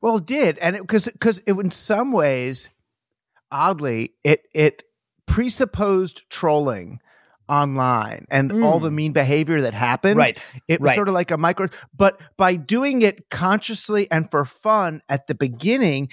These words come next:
Speaker 1: in some ways, it exercised those of us in that community from the kinds of fears and urges that people ended up with in the regular social media space. And it's
Speaker 2: Right.
Speaker 1: almost like, I wanna make it say, "All right, before you're allowed to go on Twitter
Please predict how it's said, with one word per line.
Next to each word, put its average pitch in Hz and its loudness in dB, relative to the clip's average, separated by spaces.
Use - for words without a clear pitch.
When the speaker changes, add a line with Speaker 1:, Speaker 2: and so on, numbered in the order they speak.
Speaker 1:
in 180 0
some 294 -2
ways, 190 0
it 180 2
exercised 139 0
those 180 2
of 190 -2
us 160 -2
in 175 -2
that 156 0
community 160 0
from 226 2
the 185 -2
kinds 220 0
of 190 -2
fears 214 0
and 170 -4
urges 156 -2
that 151 -2
people 160 0
ended 156 0
up 165 2
with 135 -2
in 156 0
the 156 2
regular 156 0
social 143 -2
media 127 0
space. - 0
And 196 -2
it's 202 0
Speaker 2:
Right. 262 -2
Speaker 1:
almost 247 4
like, 208 -2
I 220 0
wanna 247 0
make 233 0
it 196 -12
say, 196 0
"All 233 0
right, 190 -2
before 247 2
you're 311 -4
allowed 226 2
to 226 -6
go 190 2
on 165 0
Twitter 202 0